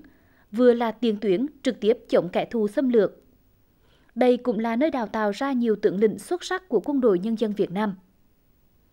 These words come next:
Đặc biệt, Thủ tướng đánh giá cao Quân khu bốn luôn hoàn thành tốt nhiệm vụ quốc phòng, giữ vững an ninh trật tự trên địa bàn,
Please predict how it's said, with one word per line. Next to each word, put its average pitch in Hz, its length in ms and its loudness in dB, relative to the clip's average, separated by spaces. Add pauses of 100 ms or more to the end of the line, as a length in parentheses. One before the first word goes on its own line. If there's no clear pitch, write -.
(240)
Đặc 233 160 0
biệt, 220 240 2 (320)
Thủ 254 120 2
tướng 208 280 2
đánh 185 220 4
giá 180 140 2
cao 247 340 0
Quân 226 160 2
khu 240 120 -4
bốn 208 320 4 (200)
luôn 269 220 2
hoàn 233 240 0
thành 220 180 -4
tốt 202 260 0
nhiệm 220 160 2
vụ 220 140 0
quốc 349 220 -2
phòng, 220 260 2 (280)
giữ 247 140 0
vững 233 240 0
an 302 140 -2
ninh 294 160 0
trật 196 200 -2
tự 214 180 2
trên 233 180 -2
địa 214 140 2
bàn, 196 260 0